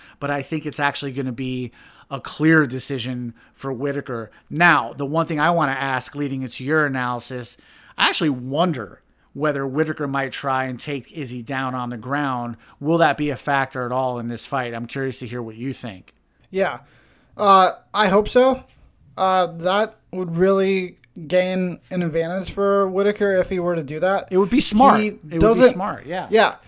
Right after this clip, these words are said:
Speaker 2: He, he just doesn't do it that often. He, he's not likely to look for too many takedowns, but he has a pretty good, uh, success rate when he does.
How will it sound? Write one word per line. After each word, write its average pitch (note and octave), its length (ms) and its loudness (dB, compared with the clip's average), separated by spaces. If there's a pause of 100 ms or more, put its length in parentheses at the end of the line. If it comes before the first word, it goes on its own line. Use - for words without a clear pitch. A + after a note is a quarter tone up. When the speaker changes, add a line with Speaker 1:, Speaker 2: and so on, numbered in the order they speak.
(440)
Speaker 2:
He, A3 140 4
he B3 300 12
just A#3+ 280 10
doesn't G#3 480 8
do G3 180 4
it F#3+ 120 2
that E3+ 180 4
often. D3 500 0
He, F3 400 -4
he's E3 220 -4
not F#3 480 2
likely F3 500 0
to E3+ 120 -8
look E3 220 -4
for E3+ 100 -6
too F3 160 -6
many E3+ 160 -2
takedowns, F3+ 640 -2
but F3+ 200 4
he F3+ 100 0
has G3 300 6
a F#3+ 60 2
pretty G3+ 240 -2
good, F3 500 0
uh, E3 280 -4
success G3 560 -2
rate D#3+ 240 -2
when F3 280 -4
he E3+ 100 -2
does. E3+ 480 -2